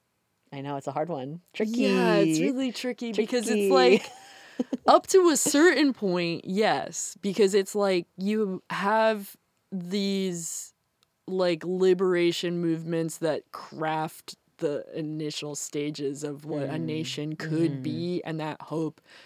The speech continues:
Speaker 2: carries out so many revolutions that,
Speaker 1: Mm.
Speaker 2: you know, like, how are you gonna discount a, a tool for mobilization like that? But
Speaker 1: Mm-mm.
Speaker 2: then once you instate something that was invariably,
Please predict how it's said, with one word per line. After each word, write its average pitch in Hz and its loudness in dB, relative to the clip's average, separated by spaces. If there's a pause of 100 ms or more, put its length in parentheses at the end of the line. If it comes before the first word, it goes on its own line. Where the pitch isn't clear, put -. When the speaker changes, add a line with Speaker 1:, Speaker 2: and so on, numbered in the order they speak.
(160)
Speaker 2:
carries 151 -4
out 147 -4
so 156 -2
many 156 -6
revolutions 156 -6
that, 147 -2
Speaker 1:
Mm. 127 -12
Speaker 2:
you 185 2
know, 170 4 (180)
like, 180 2 (280)
how 202 2
are 208 8
you 208 4
gonna 196 0
discount 160 -2 (100)
a, - -2
a 160 -2
tool 170 -2
for 170 -4
mobilization 156 -4
like 123 -12
that? 92 -6 (420)
But 180 4
Speaker 1:
Mm-mm. - -12
Speaker 2:
then 180 0
once 175 -4
you 175 0
instate 165 -2
something 160 -4
that 151 -2
was 156 -4
invariably, 160 -2